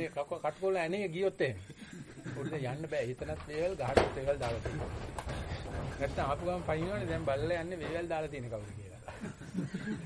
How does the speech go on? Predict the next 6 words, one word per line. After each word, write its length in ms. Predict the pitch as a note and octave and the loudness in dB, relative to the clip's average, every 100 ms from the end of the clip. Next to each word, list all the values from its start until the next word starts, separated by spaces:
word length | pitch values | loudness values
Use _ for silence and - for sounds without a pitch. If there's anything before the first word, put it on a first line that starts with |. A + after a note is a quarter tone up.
| D#3 C3+ C#3+ C3 - - F#4+ - - - - - - C3 - C3+ - - - - - - - - - - - - - | -4 -4 -6 -6 -8 -8 -8 -8 -12 -12 -12 -8 -8 -8 -8 -10 -12 -16 -16 -16 -16 -16 -14 -14 -14 -16 -12 -12 -8
<laughs> 0 | |
අද 120 | C#3 | -4
ආත්ම 320 | C#3 C3 - D#3 | -2 -4 -4 -2
ගහටත් 320 | D3 C3+ D3 | -2 -2 -4
දැම්මා 300 | D#3 C3+ A2 | -4 -6 -6
ඒක. 220 | G2 | -8